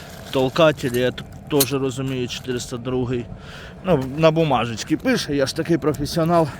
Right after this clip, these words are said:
Е, подушка коробки. Салінблоки.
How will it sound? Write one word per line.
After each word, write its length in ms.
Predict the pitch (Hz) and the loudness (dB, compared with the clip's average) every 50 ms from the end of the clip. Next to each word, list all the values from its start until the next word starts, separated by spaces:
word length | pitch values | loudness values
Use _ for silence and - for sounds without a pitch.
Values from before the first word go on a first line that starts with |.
| - 156 | -4 -2
Е, 180 | 139 135 135 131 | 0 0 0 0
подушка 460 | - 175 170 170 185 175 - - 143 | -2 -2 -2 -2 -2 -2 -2 -4 -4
коробки. 460 | - - 135 127 123 - - 139 127 - - - - - - - - - - - - - - - - - - - - - - - - - - - - | 0 0 0 0 0 -2 -2 -6 -6 -6 -8 -14 -14 -14 -14 -14 -14 -14 -12 -12 -12 -12 -12 -12 -14 -14 -12 -12 -10 -10 -12 -12 -12 -14 -14 -12 -12
Салінблоки. 880 | - - - 135 143 143 139 131 120 110 113 120 120 113 - - 104 107 | -10 -2 2 4 4 4 4 2 0 2 2 2 0 0 0 -2 -4 -4